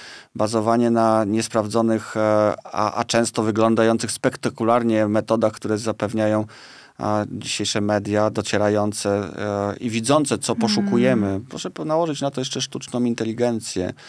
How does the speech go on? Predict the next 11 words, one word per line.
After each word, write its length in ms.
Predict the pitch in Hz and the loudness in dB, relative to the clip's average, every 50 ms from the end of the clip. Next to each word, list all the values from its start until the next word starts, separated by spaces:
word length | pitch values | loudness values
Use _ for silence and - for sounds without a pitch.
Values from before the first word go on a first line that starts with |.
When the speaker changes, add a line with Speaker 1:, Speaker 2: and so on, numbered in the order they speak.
| - - - - - - _ | -20 -20 -20 -20 -20 -20 _
Speaker 1:
która 280 | _ - - 120 120 120 | _ 0 2 4 4 4
zobaczy, 640 | 85 82 - 131 131 113 139 156 180 175 - 123 | 2 -2 -4 -4 0 2 4 2 2 2 -2 -2
że 100 | 110 113 | -2 -4
ktoś 380 | 104 - - 127 120 113 - - | -4 -2 -2 -2 -2 -2 -2 -4
znowu 320 | - 113 117 123 117 117 113 | -2 -2 0 0 0 -2 -2
siada 320 | - - 135 131 117 113 | -2 -2 0 0 0 0
do 140 | 104 110 110 | 0 -2 -4
komputera 560 | - 113 104 101 110 107 - 120 117 117 110 | -2 -4 -4 -4 -6 -2 -2 0 2 2 0
i 140 | - 110 113 | -2 -4 -8
poszukuje 560 | - 127 123 - 120 - - 135 131 123 117 | -8 -8 -6 -6 -8 -6 -4 0 2 2 2
Speaker 2:
Mhm. 160 | 117 - 120 | 2 2 2